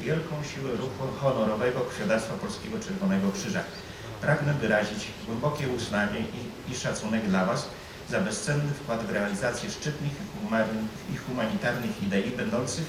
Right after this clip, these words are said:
przejawem ludzkiej sol-, solidarności. Pragnę także przekazać szczerą wdzięczność w imieniu wszystkich, którzy zawdzięczają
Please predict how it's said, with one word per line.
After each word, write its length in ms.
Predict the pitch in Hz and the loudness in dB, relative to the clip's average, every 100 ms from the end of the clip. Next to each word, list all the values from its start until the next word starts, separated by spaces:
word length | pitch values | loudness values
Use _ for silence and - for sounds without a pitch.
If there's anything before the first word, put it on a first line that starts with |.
| - - - - | -6 -10 -10 -8
przejawem 520 | - 101 131 139 123 101 | -2 2 4 4 2 0
ludzkiej 280 | - 135 | 0 -2
sol-, 260 | 135 120 110 101 - - | -2 -2 -2 -2 -4 -2
solidarności. 760 | 113 - - - 101 - - - - - - - | -2 0 2 4 4 2 0 -2 -4 -8 -10 -4
Pragnę 500 | 143 151 - 113 120 120 123 107 101 95 | 6 8 10 8 8 6 4 0 -4 0
także 340 | 123 120 123 | 2 2 0
przekazać 600 | 123 - 123 123 107 107 | -2 -2 -2 0 0 -2
szczerą 360 | - 139 139 131 | -2 0 2 2
wdzięczność 480 | 117 104 104 - 104 | -2 -2 -2 -2 -2
w 140 | 92 | 0
imieniu 280 | 113 131 131 | 0 0 -2
wszystkich, 420 | - 143 143 160 156 - - - - | -4 -4 -2 -2 -4 -6 -12 -14 -4
którzy 300 | 147 147 151 | 0 2 2
zawdzięczają 540 | 113 101 101 - 131 | 2 2 2 2 0